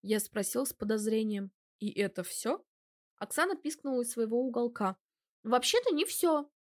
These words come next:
"Что еще готовите?" Ивар сказал тем же гнусным голосом ябедника. "Он сказал, что сам все равно выйдет на работу.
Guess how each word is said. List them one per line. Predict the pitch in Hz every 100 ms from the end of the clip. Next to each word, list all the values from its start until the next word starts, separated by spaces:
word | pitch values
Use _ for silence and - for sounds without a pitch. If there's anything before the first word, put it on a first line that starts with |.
| _ _ _ _
"Что | - -
еще | 269 220 254
готовите?" | 277 285 285 285 - 254 _ _ _ _ _ _
Ивар | 226 254 339
сказал | - 269 277 285
тем | 277 262
же | 233
гнусным | 196 247 - 247
голосом | 220 220 233 233
ябедника. | 208 214 196 190 190 - - _ _
"Он | - 294 427
сказал, | 415 294 208
что | 220 -
сам | 330 320 285
все | -
равно | 233 226 254
выйдет | 220 240 311 330
на |
работу. | 302 277 226 233 226 190